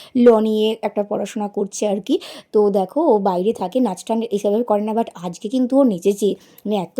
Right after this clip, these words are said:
নেচেছে কি, আমাদের সবাইকে লক্ষ্য রাখছিলাম, যারা নাচেনি কোনোদিন তারাও কিন্তু আজকে নেচেছে। তো আমি দেখো ওখানে স্টেজটা ভাঙতে, ভাঙার জন্য আমি বোধহয় ছিলাম একমাত্র, স্টেজ থেকে আমি একবারও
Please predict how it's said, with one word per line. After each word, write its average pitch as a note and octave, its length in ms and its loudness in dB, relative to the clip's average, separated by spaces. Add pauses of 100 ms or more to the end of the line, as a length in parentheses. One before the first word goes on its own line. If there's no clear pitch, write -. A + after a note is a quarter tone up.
নেচেছে G#3+ 320 -2
কি, - 120 0
আমাদের G#3 220 0
সবাইকে G3+ 340 0
লক্ষ্য G3 240 -2
রাখছিলাম, A#3+ 360 0
যারা G3+ 160 -2 (100)
নাচেনি B3+ 440 -2
কোনোদিন A3+ 360 -2
তারাও F3 300 -6
কিন্তু B3 260 0
আজকে F#3+ 160 -4 (100)
নেচেছে। G3+ 280 -2 (340)
তো A3+ 40 -2 (120)
আমি G3+ 200 0
দেখো A3 200 2
ওখানে A3+ 180 -2 (120)
স্টেজটা G#3 460 0
ভাঙতে, G#3 240 -6 (180)
ভাঙার G3+ 260 -2
জন্য A#3 180 2
আমি G3+ 100 -2 (100)
বোধহয় A3+ 280 0
ছিলাম A3 260 2 (100)
একমাত্র, G3+ 300 -4 (120)
স্টেজ - 240 -8
থেকে G#3 200 -8
আমি A3 160 -2
একবারও G3 260 -4